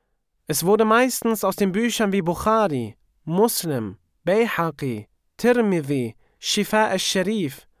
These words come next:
Abu Na'im und Tabari zitiert. Sollte sich dabei jedoch in ein Zitat ein Fehler eingeschlichen haben,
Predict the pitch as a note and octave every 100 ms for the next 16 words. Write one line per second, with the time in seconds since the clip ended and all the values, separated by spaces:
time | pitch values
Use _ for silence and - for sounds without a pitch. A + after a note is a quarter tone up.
0 | _ _ _ E3+ F3 F#3+ F#3+ F#3+ A#3 F#3+
1 | A#2+ - _ F#3 F#3 - G3+ G#3 G3+ G3+
2 | G#3 - C4+ - A2 G2+ - - _ _
3 | _ _ _ _ _ _ _ _ _ _
4 | _ _ _ - C#3+ G3 A#3 A3 A3 -
5 | G#3 G#3 G#3 G#3 G#3+ A3 G3+ F#3+ - G3+
6 | - G#3+ A3+ G#3+ E3 E3 - C#4 C4+ G3
7 | G#3+ B3+ A3 - G3+ - F#3 G#3 G#3+ F3+
8 | D3+ F#3